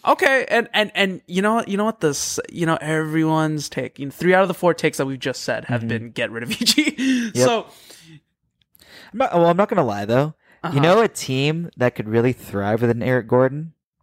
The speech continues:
Speaker 1: All right, hit me.
Speaker 2: Toronto.
Speaker 1: Yeah.
Speaker 2: Toronto
Speaker 1: Yeah.
Speaker 2: could really use a guy like
Speaker 1: Absolutely.
Speaker 2: him.
Speaker 1: Yes, yes.
Speaker 2: That's another shooter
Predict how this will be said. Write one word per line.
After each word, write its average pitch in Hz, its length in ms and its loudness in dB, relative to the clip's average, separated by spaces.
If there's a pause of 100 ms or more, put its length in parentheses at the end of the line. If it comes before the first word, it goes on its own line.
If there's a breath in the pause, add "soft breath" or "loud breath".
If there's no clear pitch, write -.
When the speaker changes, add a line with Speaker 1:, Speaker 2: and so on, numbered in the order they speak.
(420)
Speaker 1:
All 135 80 -4
right, 120 100 -4
hit 135 140 -6
me. 127 140 -10 (880)
Speaker 2:
Toronto. 107 580 0 (2250 soft breath)
Speaker 1:
Yeah. 185 600 2 (680 loud breath)
Speaker 2:
Toronto 113 260 2 (200)
Speaker 1:
Yeah. 113 60 2
Speaker 2:
could - 200 -8
really 107 300 2
use 110 200 2
a 110 60 0
guy - 240 -2
like - 160 -2
Speaker 1:
Absolutely. 147 140 -6
Speaker 2:
him. 127 120 -6
Speaker 1:
Yes, 151 380 -2
yes. 147 160 0
Speaker 2:
That's 120 160 0
another 117 280 0
shooter 123 560 -2